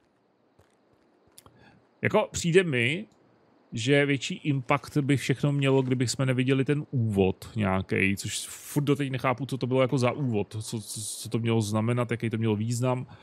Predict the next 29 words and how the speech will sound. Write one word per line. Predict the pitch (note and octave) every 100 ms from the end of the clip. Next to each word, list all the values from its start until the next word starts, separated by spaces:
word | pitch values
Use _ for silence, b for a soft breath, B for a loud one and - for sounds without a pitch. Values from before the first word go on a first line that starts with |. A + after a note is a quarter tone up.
| B B
Jo, | G#2+
jak | B2+ B2+
jsme | A#2+
tam | A#2 A2
byli | A2+ A2+
v | -
té | A2
kazatelně, | G2+ - F#2+ G2 A2+ A#2+ A2+ A#2
nebo | G#2+
co | G#2
to | G#2+
bylo, | G#2+ G#2+
a |
pak | G2+ -
jsme | -
tam | G#2
šli | - - - - A2
do | F#2
toho | G#2+
sklepa, | - G2 G#2 G2+
nebo | G2
blé, | G2 A2+ F#2+ F#2 F#2
jsme | G#2+
mrtví. | F#2 - G2+ F2+ - - - _ b b b b b b
Stát! | - G3+ E3 A#2+ - - _ _ _ _ _ _ _ _ _ _ _ _ _ _ _ _ _ _ _
Eh, | A2+ G#2 G#2
ošetřovna | - G3 C#3+ B2+ B2 A#2 G#2+ G#2
je | B2 A2+ A2 G2+ F#2+ F#2+
nepřístupná. | A2+ - A2+ F#2+ - F#2 -